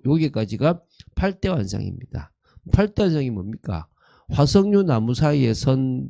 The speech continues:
자, 이게 말을 탄 자에 대한 환상이 첫 번째였습니다. 두 번째, 넷불과 대장장이 네 명에 대한 환상이 두 번째였습니다. 세 번째는 측량줄을 잡은 사람에 대한, 어, 환상이었습니다. 네 번째는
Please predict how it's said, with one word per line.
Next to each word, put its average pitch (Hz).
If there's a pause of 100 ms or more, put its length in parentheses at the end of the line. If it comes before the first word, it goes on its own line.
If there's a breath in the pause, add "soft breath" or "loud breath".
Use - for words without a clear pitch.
(140)
자, 90
이게 95
말을 135
탄 113
자에 107
대한 90
환상이 92
첫 -
번째였습니다. 82 (480 loud breath)
두 110
번째, 131 (200 soft breath)
넷불과 170
대장장이 127
네 95
명에 139
대한 113
환상이 92
두 85
번째였습니다. 85 (380 soft breath)
세 -
번째는 143 (300 soft breath)
측량줄을 214
잡은 101
사람에 95
대한, 82 (320)
어, 82
환상이었습니다. 90 (140)
네 95
번째는 147